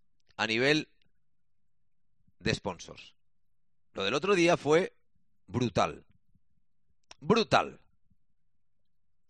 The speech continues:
Y creo que si hubiera alguien inteligente en este club, en marketing, porque su vicepresidente creo que no da más de sí,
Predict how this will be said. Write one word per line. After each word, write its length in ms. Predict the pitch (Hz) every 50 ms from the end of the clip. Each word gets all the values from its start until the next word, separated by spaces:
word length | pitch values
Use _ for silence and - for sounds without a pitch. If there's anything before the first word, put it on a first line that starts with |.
| _ _
Y 120 | 98 101
creo 220 | - 113 139 156 143
que 320 | 147 139 120 110 - - _ _ _ _ _ _
si 160 | - - 113
hubiera 220 | 104 110 127 139 139
alguien 160 | 139 139 131
inteligente 560 | 131 123 131 120 113 101 - 135 139 101 107
en 60 | 101
este 220 | 107 - - 113 -
club, 260 | - 127 123 98 - _ _ _ _ _ _ _ _
en 240 | 85 85 85 82 85
marketing, 500 | 101 120 123 - 107 95 - 85 80 76 - _ _ _ _ _ _ _ _ _ _ _ _
porque 240 | - 87 - 92 85
su 540 | - - 90 90 87 87 87 85 85 85 82
vicepresidente 1000 | 98 - - 90 80 90 - - 95 98 110 117 98 - 107 101 98 92 87 - _ _ - _ _ _ _ _ _ _
creo 220 | - 95 101 98
que 100 | - 95
no 120 | 92 95 95
da 120 | 98 98
más 180 | 92 92 92 87
de 120 | 101 92
sí, 260 | - - 151 185 214